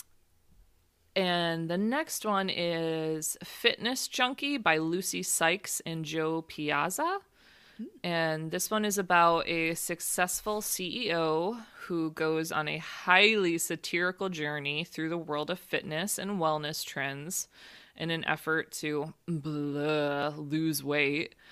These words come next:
Speaker 1: to
Speaker 2: <laughs>
Speaker 1: appease her image-obsessed business partner. Um, and she does participate in an ayahuasca ceremony as part
Speaker 2: Okay.
Speaker 1: of her journey that ends up being pretty hilarious. <laughs>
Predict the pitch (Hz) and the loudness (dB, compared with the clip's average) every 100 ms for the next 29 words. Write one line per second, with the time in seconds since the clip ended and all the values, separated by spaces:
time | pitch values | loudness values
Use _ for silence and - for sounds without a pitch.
0 | - - - - 190 170 160 190 185 180 | -20 -12 -6 0 4 4 4 0 2 2
1 | - 180 170 - 180 185 175 175 - - | 2 4 4 4 4 4 2 0 2 4
2 | 151 - - 220 220 156 - - 95 - | 4 4 4 8 8 4 -6 0 0 0
3 | 98 76 180 - _ _ - 160 151 143 | -6 -6 -8 -10 _ _ -6 0 0 0
4 | 143 160 151 151 - 175 151 180 170 170 | -2 -2 -2 -2 -4 -4 2 8 8 8
5 | 170 - 175 - 160 165 175 156 - 156 | 4 0 -2 -2 -4 -2 2 2 2 -4
6 | 151 - 147 143 139 139 - 123 - 127 | -4 0 0 2 2 0 -2 -6 -6 -6
7 | 135 135 135 113 127 156 _ _ - 147 | -6 -6 -8 -8 -8 -10 _ _ -8 -6
8 | 196 196 143 143 180 - 135 123 156 160 | -6 -6 -4 -4 -8 -8 -8 -8 -10 -10
9 | 151 143 135 123 160 - - 143 156 - | -6 -6 -6 -8 -8 -8 -8 -10 -8 -10
10 | - 127 80 - 151 - 147 - - - | -10 -12 -12 -14 -12 -10 -8 -8 -8 -10
11 | - - - _ - 196 - - - - | -8 -8 -8 _ -8 -8 -8 -14 -20 -20
12 | - _ - | -20 _ -6